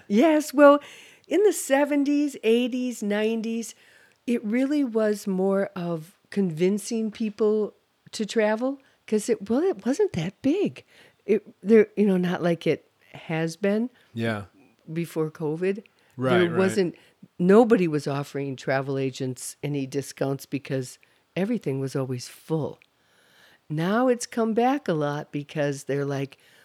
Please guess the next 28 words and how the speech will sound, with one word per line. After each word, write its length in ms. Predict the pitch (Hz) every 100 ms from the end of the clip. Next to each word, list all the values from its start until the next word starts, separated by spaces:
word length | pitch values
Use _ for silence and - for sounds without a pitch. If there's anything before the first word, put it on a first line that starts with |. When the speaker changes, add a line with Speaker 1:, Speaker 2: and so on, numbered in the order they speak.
| _ -
Speaker 1:
"Okay, 340 | 156 180 156
again, 420 | 147 156 156 165
we 120 | 160
need 320 | 156 160 160 147
you 140 | 156
to 80 | 147
convince 460 | 147 139 143 147 -
people 380 | 151 147 139 127
it's 400 | 123 - - -
time 240 | - 143 139
to 80 |
go. 340 | 120 147 151 - _ _
It's 100 | -
time 160 | 160 156
to 60 | 135
get 180 | 151
going, 360 | 131 151 147 135
time 140 | - -
to 80 | - 120 131
Speaker 2:
Right, 60 | 139
Speaker 1:
get 100 | 151
out 180 | 156
Speaker 2:
right. 100 | 113
Speaker 1:
there." 260 | 117 120 104 _ _ - _ _ _ - -
So, 440 | - 190 175 170 - _ _ _ _ _ _ - _ -
e-, 80 | 202
early 360 | 214 247 294 285
on, 420 | 262 254 262 277